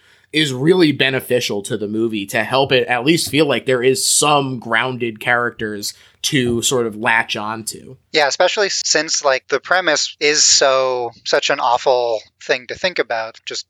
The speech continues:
Speaker 2: people killing themselves en masse <laughs> or whatever. It's like a, it's a tough balance to hit about, like, how would you actually, like, make this watchable, or how would you make this unspeakably horrible thing is happening? You also have this thing going on with your marriage.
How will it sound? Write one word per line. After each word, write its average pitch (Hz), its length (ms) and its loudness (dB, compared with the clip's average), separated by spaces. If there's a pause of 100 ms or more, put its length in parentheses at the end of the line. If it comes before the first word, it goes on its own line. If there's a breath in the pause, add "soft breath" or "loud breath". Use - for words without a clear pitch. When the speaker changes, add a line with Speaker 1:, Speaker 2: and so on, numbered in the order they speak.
Speaker 2:
people 123 320 -6
killing 123 320 -4
themselves 113 600 -8
en 123 200 -4
masse 147 560 2
<laughs> - 40 -14
or 185 100 4
whatever. 127 360 -2
It's - 160 -6
like 127 200 -4
a, 120 200 -4 (240)
it's 151 160 -2
a 151 80 2
tough - 380 0 (260)
balance 139 500 2
to 131 100 -2
hit 147 200 2
about, 127 240 -4
like, 120 220 -14
how 143 400 0
would 143 200 -10
you 139 120 -2
actually, 127 340 0
like, 131 180 -4
make 123 220 -12
this - 320 -6 (100)
watchable, 123 460 0
or 110 100 -12
how 127 200 0
would 131 160 -2
you 123 100 -10
make 120 460 -16 (180 loud breath)
this 147 300 2 (200)
unspeakably 147 760 0
horrible 139 340 4
thing 135 220 -4
is 127 100 -4
happening? 131 640 -4
You 151 180 0
also 147 220 4
have 139 140 4
this 135 180 -2
thing 135 200 -2
going 127 260 -2
on 127 120 -6
with 127 160 -10
your 123 120 -6
marriage. 117 720 -8